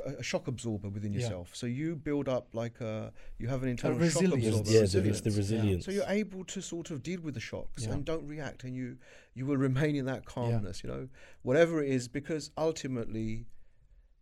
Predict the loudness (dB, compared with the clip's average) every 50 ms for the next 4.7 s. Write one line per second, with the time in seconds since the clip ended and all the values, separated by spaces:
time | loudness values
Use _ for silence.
0 | _ -6 -4 -4 -4 -4 -6 -10 -14 _ _ _ _ _ -10 -4 -2 0 2 2
1 | 2 0 -2 -4 -2 0 0 2 2 0 -2 -4 -8 -12 -10 -4 0 2 4 6
2 | 6 6 6 4 2 0 2 2 2 2 2 0 -4 -2 0 0 0 0 0 0
3 | -2 -4 -4 -4 -2 -2 0 0 0 0 0 0 0 -2 -2 -2 -2 -2 0 0
4 | -2 -4 -4 -4 -4 -4 -2 -2 0 0 0 -2 -2 -4